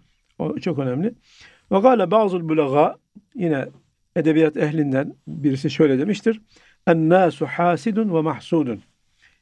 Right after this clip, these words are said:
İnsanlar ya haset ederler veya hasede maruz kalırlar. Haset edilirler. "Ve likulli ni'metin hasudun." Yani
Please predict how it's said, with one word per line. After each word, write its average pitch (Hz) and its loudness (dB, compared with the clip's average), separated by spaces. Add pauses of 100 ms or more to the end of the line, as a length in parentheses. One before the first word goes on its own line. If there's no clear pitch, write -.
(100)
İnsanlar 214 0 (600)
ya 202 0
haset 226 2
ederler 165 2 (580)
veya 170 0
hasede 170 0
maruz 147 0
kalırlar. 110 -6
Haset 151 -2
edilirler. 156 0 (1080)
"Ve 160 0
likulli 208 0
ni'metin 208 0 (640)
hasudun." 160 0 (760)
Yani 170 -4